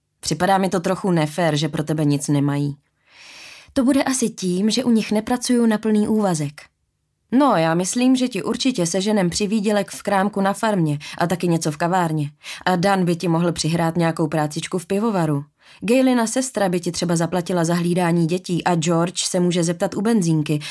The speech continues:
tam vždycky schání někoho navíc. Jenže spíš na noční, takže to asi nepůjde.“ Nina zavřela oči. Byla si úplně jistá, že se každičký člen rodiny zapojí do hledání práce pro chudáčka Ninu,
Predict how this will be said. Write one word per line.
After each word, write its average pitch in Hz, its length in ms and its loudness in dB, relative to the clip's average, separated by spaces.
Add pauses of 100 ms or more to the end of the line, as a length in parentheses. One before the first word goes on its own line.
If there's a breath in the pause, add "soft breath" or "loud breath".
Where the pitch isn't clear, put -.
(100)
tam 233 180 2
vždycky 165 420 -2
schání 143 420 2
někoho 147 360 0
navíc. 139 400 -6 (420)
Jenže 214 220 2
spíš - 260 -2
na 185 100 0
noční, 156 420 0
takže 156 240 -2
to 151 100 -4
asi 147 200 -2
nepůjde.“ 139 440 -2 (1400)
Nina 226 380 4
zavřela 180 500 0
oči. 147 360 -6 (1080 loud breath)
Byla 247 260 2
si 233 240 -4
úplně 226 420 2
jistá, 202 520 0
že 208 120 -2
se 190 160 -2
každičký 214 640 -2
člen 165 300 2
rodiny 170 460 0 (160 loud breath)
zapojí 233 540 0
do 185 120 0
hledání 185 560 0
práce 170 460 -2
pro 160 180 -6
chudáčka 214 720 -2
Ninu, 151 420 2